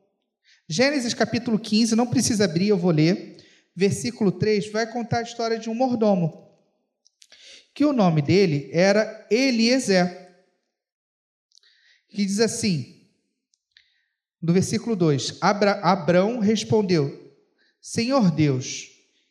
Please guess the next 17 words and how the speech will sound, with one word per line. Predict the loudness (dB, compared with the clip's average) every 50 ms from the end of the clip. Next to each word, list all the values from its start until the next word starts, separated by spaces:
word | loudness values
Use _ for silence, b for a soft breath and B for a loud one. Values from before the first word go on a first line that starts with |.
| _ _ _ _
que | -4 0 0 0
me | 2 0 0
darás | 2 4 2 4 4 4 4 4 4 2 0 -2 -6 -8 -10 -12 -12
se | -10 -6 -6 -6
continuo | -4 -2 -2 -2 -2 -2 -4 -2 0 0 2 2 0
sem | 0 -2 -2 -4 -4
filhos, | -4 -8 -8 -4 0 2 2 4 2 2 -2 -2 -6 -10 -14 -20 -20 -20 -20 -20 -14 _ -2
e | 0 2
o | 4
herdeiro | 4 2 2 0 -2 0 0 0 0 2 0 -2 -2 0
da | -2 -2
minha | 0 0 2 0 0 0
casa | 0 0 2 4 4 4 2 2 0
é | 0
o | 0
Damasceno | 2 0 2 2 0 0 0 0 0 2 2
Eliezer?' | 2 2 4 4 2 2 2 2 2 2 2 0 -2 -8 -18 -20 _